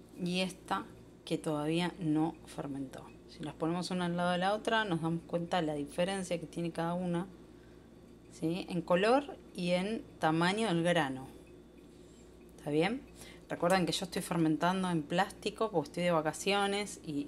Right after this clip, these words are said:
hay un montón de cosas que no tengo acá donde estoy, entonces fermento con lo que hay. Mm, siempre más vale fermentar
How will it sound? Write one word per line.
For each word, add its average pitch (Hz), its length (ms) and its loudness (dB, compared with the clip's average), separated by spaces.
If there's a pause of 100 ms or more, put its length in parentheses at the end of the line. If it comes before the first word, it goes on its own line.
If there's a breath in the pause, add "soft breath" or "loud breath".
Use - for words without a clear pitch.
(120)
hay 165 180 0
un 170 80 2
montón 170 240 2
de 175 100 -2
cosas 170 300 -4
que - 220 -4
no 156 180 2
tengo 185 540 0 (640 loud breath)
acá 156 440 4
donde 143 280 0
estoy, 233 580 4
entonces 160 600 0 (220)
fermento 175 600 2
con 151 220 4
lo 156 160 6
que 156 160 4
hay. - 320 -8 (140)
Mm, 160 300 2
siempre 202 360 0
más 185 140 6
vale 165 240 8
fermentar 180 580 2